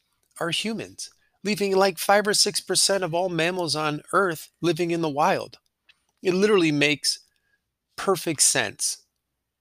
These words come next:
that we are destroying our Earth and not doing anything about it. Sports fandom is also a perfect example of how teams play into our evolution to belong.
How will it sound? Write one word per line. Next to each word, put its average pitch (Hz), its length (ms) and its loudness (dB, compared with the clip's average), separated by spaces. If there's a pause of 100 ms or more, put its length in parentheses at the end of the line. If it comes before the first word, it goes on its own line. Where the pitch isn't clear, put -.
(1160)
that 120 120 -6
we 135 160 -2
are 160 100 0
destroying 131 480 -2
our 101 220 -2
Earth 131 340 -2 (140)
and 139 120 -4
not 127 200 -2
doing 135 260 -4
anything 127 380 -4
about 147 280 -2
it. 104 120 -14 (1400)
Sports - 460 2
fandom 165 380 2
is 131 120 -2
also 156 360 -2
a 120 80 -4
perfect 143 340 -4
example 139 480 0
of 131 120 0
how 139 160 2
teams 156 320 0
play 156 240 0
into 147 200 -4
our 143 140 2
evolution 143 680 0 (280)
to - 100 -2
belong. 147 500 -2